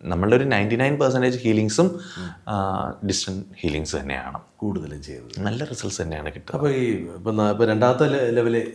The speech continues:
Speaker 1: അത് കഴിഞ്ഞ് പിന്നെ പ്രൊട്ടക്ഷൻ ഇടുന്നത് എങ്ങനെ? ഇപ്പം ഞാൻ already കഴിഞ്ഞൊരു വീഡിയോയിൽ പറഞ്ഞിരുന്നു,
Speaker 2: ഉം.
Speaker 1: വളരെ ഇമ്പോർട്ടന്റ് ആണ് പ്രൊട്ടക്ഷൻ ഇടേണ്ടത്
Speaker 2: അതെ.
Speaker 1: നമുക്ക്. ഓക്കെ, മറ്റ് പല എനർജീസിൽ നമുക്ക് നമ്മളെ പ്രൊട്ടക്ട് ചെയ്യാം, നമ്മളെയും മാത്രമല്ല മറ്റുള്ളവരെയും നമുക്ക് പ്രൊട്ടക്ട് ചെയ്യാം.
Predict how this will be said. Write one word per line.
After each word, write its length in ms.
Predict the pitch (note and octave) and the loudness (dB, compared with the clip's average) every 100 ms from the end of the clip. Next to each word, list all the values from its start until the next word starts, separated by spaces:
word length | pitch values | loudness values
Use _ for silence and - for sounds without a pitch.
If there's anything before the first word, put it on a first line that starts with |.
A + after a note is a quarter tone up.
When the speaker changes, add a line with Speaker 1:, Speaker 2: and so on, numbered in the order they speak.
| - | 2
Speaker 1:
അത് 100 | C3+ | 6
കഴിഞ്ഞ് 200 | C3 C3+ | 6 4
പിന്നെ 240 | B2 B2+ B2+ - _ - | 0 -2 -4 -20 _ -2
പ്രൊട്ടക്ഷൻ 440 | A2 A#2 - G2+ - G#2 | 4 4 4 -2 0 0
ഇടുന്നത് 280 | F#2 F2 | 2 2
എങ്ങനെ? 200 | E2 D#2 | 2 -2
ഇപ്പം 160 | D#2+ G2+ | -4 -4
ഞാൻ 160 | G2 - | -2 -2
already 380 | F#2+ F#2+ F#2+ | -2 0 0
കഴിഞ്ഞൊരു 360 | F#2+ F#2 F#2+ F#2+ | 0 0 0 0
വീഡിയോയിൽ 260 | F2 F#2 F#2+ | 2 2 2
പറഞ്ഞിരുന്നു, 420 | - E2 D#2 D#2+ | -2 -2 -6 -6
Speaker 2:
ഉം. 100 | F#2+ E2 - - | -8 -8 -10 -2
Speaker 1:
വളരെ 160 | G2 | 2
ഇമ്പോർട്ടന്റ് 380 | G#2 F#2 F2+ F2 | 4 4 2 0
ആണ് 140 | E2 E2 | -2 -4
പ്രൊട്ടക്ഷൻ 460 | E2 - D#2+ E2+ | -6 -4 -4 -2
ഇടേണ്ടത് 380 | D2+ D2 C#2+ C#2 | -2 -2 -4 -6
Speaker 2:
അതെ. 160 | - D#2+ | -6 -8
Speaker 1:
നമുക്ക്. 440 | D2+ D2 C#2 D#2+ | -12 -10 -10 -10
ഓക്കെ, 160 | D#2 - - - - - | -12 -14 -16 -20 -20 -8
മറ്റ് 200 | F#2 - | -4 0
പല 160 | F2+ F2+ | 2 2
എനർജീസിൽ 480 | E2+ E2+ F2 - F2+ | 2 2 0 -2 -6
നമുക്ക് 200 | D#2+ D#2+ | -6 -6
നമ്മളെ 240 | D2+ D2+ | -4 -4
പ്രൊട്ടക്ട് 320 | - - D2+ | -6 -8 -6
ചെയ്യാം, 240 | D2 D2 - | -4 -4 -4
നമ്മളെയും 340 | G#2 G#2 B2+ | -6 -2 0
മാത്രമല്ല 400 | A2 G#2+ B2+ D#3+ | -2 -2 -2 -2
മറ്റുള്ളവരെയും 540 | F#3 C#3+ - G2 F2+ E2 | -2 -4 -2 -2 -2 -4
നമുക്ക് 180 | D#2+ - | -8 -14
പ്രൊട്ടക്ട് 360 | - - - | -16 -14 -6
ചെയ്യാം. 260 | C#2+ C2+ | -4 -4